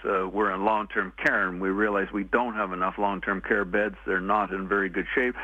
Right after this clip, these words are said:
And besides, that's not what people want as they age. They want home care support, and we have very little of it. So that, too, has been a long-standing problem. In fact, we've known we were gonna be into that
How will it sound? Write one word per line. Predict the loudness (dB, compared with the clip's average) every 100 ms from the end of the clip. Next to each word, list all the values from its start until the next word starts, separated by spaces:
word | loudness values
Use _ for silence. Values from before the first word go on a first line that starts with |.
| -6 0
And | 0
besides, | 2 0 0 -2
that's | -2
not | -2 0
what | -2 -2
people | 0 0 0
want | 0 -2
as | -2
they | -2
age. | 0 0 0 -2
They | -2
want | 0 0 -2 -4
home | -2 -2 -2
care | -2 -2
support, | -2 0 0 2
and | 2
we | 0
have |
very | 2 0 0
little | -2 0 0
of | 0
it. | -2 -2 -8 -4 0
So | 0 0
that, | -2 -2 -4
too, | -2 0
has | 0
been | -2
a | 0
long-standing | 2 0 -2 -2 0 2 0
problem. | 2 2 2
In | 0
fact, | 0 0
we've | -2 -4
known | 0 0 0 2
we |
were | 2
gonna | 2 -4
be | -4 -6 -2
into | -2 -2 0
that | 2